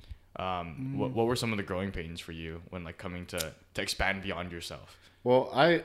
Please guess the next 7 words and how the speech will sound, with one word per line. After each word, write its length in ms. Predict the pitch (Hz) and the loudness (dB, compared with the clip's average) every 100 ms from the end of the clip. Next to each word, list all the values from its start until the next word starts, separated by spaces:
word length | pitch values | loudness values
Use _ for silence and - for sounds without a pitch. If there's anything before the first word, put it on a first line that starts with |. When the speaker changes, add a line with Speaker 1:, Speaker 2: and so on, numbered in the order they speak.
| - - | -2 6
Speaker 2:
I 180 | 139 180 | 8 10
lucked 340 | 165 139 - | 12 10 10
out 420 | 123 120 117 - | 10 10 8 6
and 760 | 113 110 110 107 104 101 196 - - - - - - - - - - - - - | 2 4 4 4 4 2 0 -4 -14 -20 -16 -12 -12 -14 -16 -18 -18 -20 -14 0
met 240 | 107 110 | 2 4
my 140 | 104 90 | 2 0
partner 720 | - 113 110 98 90 92 | 0 4 4 4 0 -2